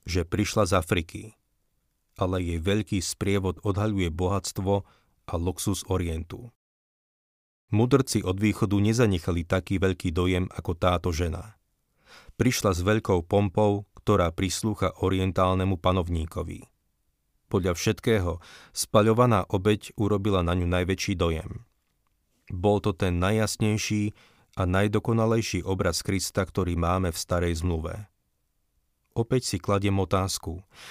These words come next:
darilo sa Izraelu vydávať svedectvo o Bohu neveriacím? Nuž, táto žena prišla k poznaniu živého a pravého Boha.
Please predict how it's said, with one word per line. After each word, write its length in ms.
darilo 480
sa 240
Izraelu 480
vydávať 560
svedectvo 560
o 160
Bohu 320
neveriacím? 800
Nuž, 320
táto 320
žena 320
prišla 400
k 80
poznaniu 480
živého 640
a 160
pravého 560
Boha. 480